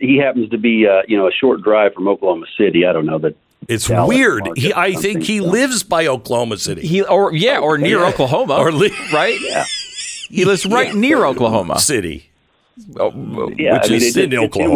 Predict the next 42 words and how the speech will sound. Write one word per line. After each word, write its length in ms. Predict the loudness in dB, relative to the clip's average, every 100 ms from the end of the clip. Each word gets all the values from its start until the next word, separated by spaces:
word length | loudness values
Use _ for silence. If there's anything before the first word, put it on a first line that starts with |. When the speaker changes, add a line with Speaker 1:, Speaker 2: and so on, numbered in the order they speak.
| 4
Speaker 1:
was 40 |
meant 260 | 2 0 -2
to 80 | -8
be. 260 | -8 -8 -4
Speaker 2:
Yeah, 300 | -2 0 0
Speaker 3:
It 60 |
Speaker 2:
meant 200 | 0 0
to 60 | 0
Speaker 3:
was. 380 | 0 -2 -6 -10
Speaker 2:
be. 180 | -14 -20 _
All 220 | 0 2 2
right, 360 | 2 0 -2
Vaughn. 440 | -2 0 2 0 0
Speaker 3:
We 100 | 0
should 120 | 0
get, 180 | -2 0
we 80 | 0
should 120 | 0
get 100 | 0
Vaughn's 240 | 0 0
information. 600 | -2 -2 0 0 0 -2
Speaker 2:
Yeah, 300 | 0 0 0
Speaker 3:
What, 120 | 2
Speaker 2:
get 60 | 2
Speaker 3:
what, 140 | 2
we 80 | 0
should 140 | 0 2
at 40 |
least 140 | 2 2
say 100 | 0
what 200 | 0 -2
the 60 | -2
dealership 420 | -2 0 0 0
Speaker 2:
Yeah, 120 | 0
Speaker 3:
is. 60 | 2
Speaker 2:
what 140 | 2
is 60 | 0
Speaker 3:
I 20 |
Speaker 2:
your 80 | 0
Speaker 3:
mean, 60 | 0
geez. 140 | 0
Speaker 2:
dealership? 380 | 0 -2 -4 -10